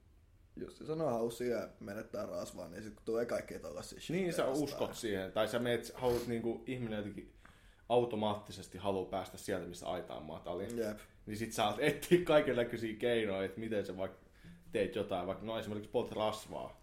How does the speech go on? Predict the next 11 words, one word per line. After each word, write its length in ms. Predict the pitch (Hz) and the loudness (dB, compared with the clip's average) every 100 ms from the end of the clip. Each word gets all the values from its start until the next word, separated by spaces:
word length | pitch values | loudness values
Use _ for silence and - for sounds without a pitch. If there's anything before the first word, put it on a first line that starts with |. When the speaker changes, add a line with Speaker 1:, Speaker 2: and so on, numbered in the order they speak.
| - | -10
Speaker 2:
niin 80 | 95 | -2
heti 180 | 101 95 | -2 -2
tulee 260 | 90 87 | -4 -4
jakan 220 | 92 95 87 | -4 -4 -6
vaikka 200 | 90 - | -8 -4
fasting 500 | 92 85 - - 98 - | -4 -4 -8 -14 -16 -14
tai 100 | - 76 | -8 -6
joku 100 | 98 | -4
Speaker 1:
Niin. 100 | 90 | -4
Speaker 2:
tommonen 340 | 85 82 85 - | -4 -6 -8 -10
juttu. 500 | 95 87 - 82 - | -8 -8 -8 -12 -12